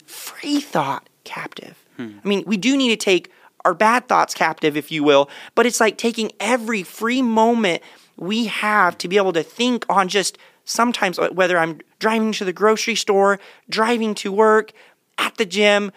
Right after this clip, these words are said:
Speaker 1: where my mind isn't really fully engaged, it's taking those free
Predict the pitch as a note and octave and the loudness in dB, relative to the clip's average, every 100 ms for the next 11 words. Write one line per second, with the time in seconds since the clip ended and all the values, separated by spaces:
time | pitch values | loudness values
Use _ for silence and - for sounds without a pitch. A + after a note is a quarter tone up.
0 | _ - F#3+ F3+ F3+ F#3 G#3+ A3 G#3 G3 | _ -4 0 0 0 -2 0 0 0 -2
1 | C#3+ E3 F#3 G3+ G3 F#3+ E3+ - - F#3+ | -4 0 2 4 2 0 -4 -12 -6 -2
2 | G3+ G#3+ F3+ E3 D#3+ G#3 G#3+ G3 E3 - | 0 -2 -4 -6 -2 0 2 2 0 -8
3 | - - G#3 - - C4 B3 A3 F#3 - | -12 -10 -6 -4 -2 -2 0 0 -2 -4
4 | - G#3 A#3 B3 | -14 -10 -4 -4